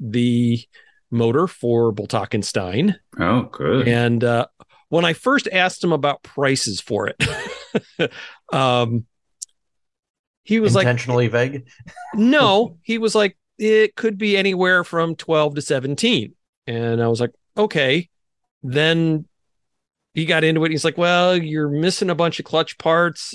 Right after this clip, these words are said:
Speaker 1: and the crank needs to be rebuilt. The bottom end is pretty much shot. I can use your flywheels,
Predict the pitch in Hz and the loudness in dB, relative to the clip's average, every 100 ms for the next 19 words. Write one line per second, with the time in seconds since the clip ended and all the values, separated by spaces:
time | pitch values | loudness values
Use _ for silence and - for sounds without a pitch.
0 | 123 147 139 139 139 135 131 120 - - | -10 -2 2 2 4 2 0 -2 -4 -14
1 | - 160 160 156 _ _ _ _ _ _ | -2 0 0 -2 _ _ _ _ _ _
2 | 135 127 151 147 147 147 139 - - 135 | -10 -8 -6 -2 0 0 -2 -4 -6 -2
3 | 139 135 131 123 131 135 - _ _ - | 0 0 0 0 0 -2 -6 _ _ -2
4 | 147 156 139 139 127 113 - _ - 147 | 0 2 2 2 2 -2 -6 _ -4 -2
5 | 139 135 - 139 131 - - - - 123 | -2 -4 -2 0 0 -4 -20 -8 -4 -2
6 | 127 139 151 135 135 127 127 123 120 | 0 2 0 -2 0 0 2 2 0